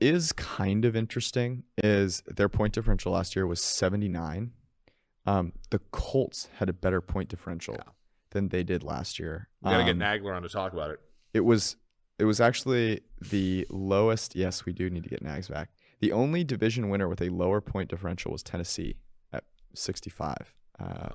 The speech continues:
Speaker 1: plus sixty-five. Um,
Speaker 2: Packers had that big loss week one to the, to the,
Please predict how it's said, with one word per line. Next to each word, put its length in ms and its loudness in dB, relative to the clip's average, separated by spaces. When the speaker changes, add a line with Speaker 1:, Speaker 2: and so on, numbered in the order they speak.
Speaker 1:
plus 200 -2
sixty-five. 680 -8
Um, 460 4
Speaker 2:
Packers 440 0
had 160 0
that 200 -8
big 180 8
loss 380 2
week 260 -8
one 260 -6
to 40 -6
the, 380 -6
to 120 -8
the, 360 -8